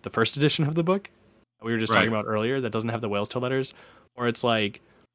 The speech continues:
Speaker 1: the first edition of the book as read by, like, you know, this band. Who
Speaker 2: Right.
Speaker 1: 'cause,
Speaker 2: It,
Speaker 1: like, it,
Speaker 2: it,
Speaker 1: it,
Speaker 2: it's
Speaker 1: it couldn't have this chapter because this chapter was written later.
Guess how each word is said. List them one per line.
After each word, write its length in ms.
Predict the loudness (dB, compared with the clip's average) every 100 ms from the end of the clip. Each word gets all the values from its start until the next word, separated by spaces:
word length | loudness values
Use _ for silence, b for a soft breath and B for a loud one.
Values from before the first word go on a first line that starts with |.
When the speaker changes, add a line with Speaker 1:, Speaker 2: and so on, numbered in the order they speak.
| _ _ _ _ _ _
Speaker 1:
the 160 | -2 0
first 340 | 2 2 2
edition 600 | -4 -2 -2 -2 -2 -4 -6
of 140 | -4 -2
the 40 | -2
book 420 | 0 -2 -4 -20 _ _ _ -6
as 180 | -4 0
read 160 | 0
by, 140 | 2 0
like, 300 | 0 -2 -6
you 40 |
know, 200 | -6 -6 -10 _
this 160 | -4 -4
band. 460 | -4 -6 -8 -16 -20 _ _ _ _ _
Who 80 | -2
Speaker 2:
Right. 260 | 2 2 0 -8 _ -10
Speaker 1:
'cause, 140 | 0
Speaker 2:
It, 40 | 2
Speaker 1:
like, 160 | 2
it, 80 | 2
Speaker 2:
it, 160 | 2 4
Speaker 1:
it, 180 | 4 2
Speaker 2:
it's 140 | 2
Speaker 1:
it 100 | 2
couldn't 200 | 4 4
have 160 | 4 2
this 140 | 2
chapter 260 | 2 0 0
because 220 | -2 -2
this 100 | -4
chapter 300 | -4 -4 -4
was 100 | -8
written 180 | -8 -10
later. 260 | -12 -14